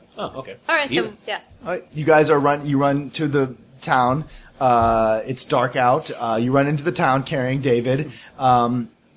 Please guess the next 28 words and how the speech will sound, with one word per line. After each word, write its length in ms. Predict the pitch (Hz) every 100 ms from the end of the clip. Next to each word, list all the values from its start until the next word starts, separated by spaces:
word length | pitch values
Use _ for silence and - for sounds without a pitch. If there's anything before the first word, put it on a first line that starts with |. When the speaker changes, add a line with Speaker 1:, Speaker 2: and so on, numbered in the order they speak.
| - - _ _ - 170
Speaker 3:
really 320 | 233 349 247
easy 260 | 214 175
to 80 | 180
find 260 | - 156 165
a 40 |
lot 180 | 147 143
of 60 | 147
people 280 | 165 190
because 380 | 165 151 151 131
they're 220 | 143 139
all 260 | - 165 175
holding 340 | 175 170 151 123
torches, 760 | - 175 - 113 107 - - - - _ _
uh, 600 | - 127 123 120 120 117 - _ _ _ _ _ _ _ _ _ _ 156
in 120 | 147
the 60 | 139
town 280 | 160 139
square. 580 | 127 - 127 117 120 120 _ -
And 500 | 143 131 127 123 117
standing 480 | - 196 208 208 190
in 100 | 175
the 60 |
town 300 | 160 151 139
square 680 | 131 - 143 127 120 120 117 _ _ -
is, 280 | 139 131 123
uh, 500 | 120 123 113 113 107 - _ _ - - _ _ _ _ _ _ _ -
Quellantis 720 | 170 151 156 254 254 - - - _ _ _ _ - - _ -
and 480 | 147 151 143 143